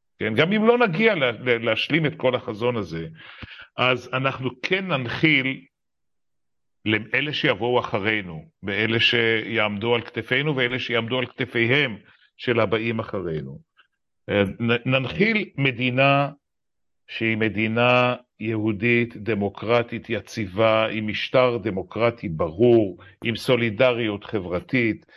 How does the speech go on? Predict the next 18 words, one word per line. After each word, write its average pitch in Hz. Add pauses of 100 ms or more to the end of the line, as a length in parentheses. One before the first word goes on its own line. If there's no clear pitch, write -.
(240)
עם, 117
עם 120
הסכמה 139
לפחות 135
על 139
דיון 160
על 117
עקרונות 101
יסוד, 104
אפילו 202
אם 190
לא 196
הסכמה 165
על 160
עקרונות 143
היסוד 139
עצמם, 147 (800)
אה, 110